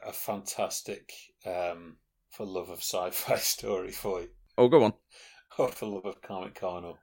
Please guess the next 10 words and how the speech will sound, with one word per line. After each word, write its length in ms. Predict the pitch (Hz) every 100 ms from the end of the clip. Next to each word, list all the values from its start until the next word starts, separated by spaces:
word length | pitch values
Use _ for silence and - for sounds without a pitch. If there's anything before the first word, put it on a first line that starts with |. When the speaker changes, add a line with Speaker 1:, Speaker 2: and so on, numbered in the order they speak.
| _
Speaker 1:
whatever 460 | 95 87 85 87
it 80 | 85
is. 240 | 85 82 - _ _ _ - - _
You 80 | 160
know 60 | 208
when 80 |
they 60 | 208
got 200 | 175 147
Van 200 | 135 131
Damme 340 | 120 117 117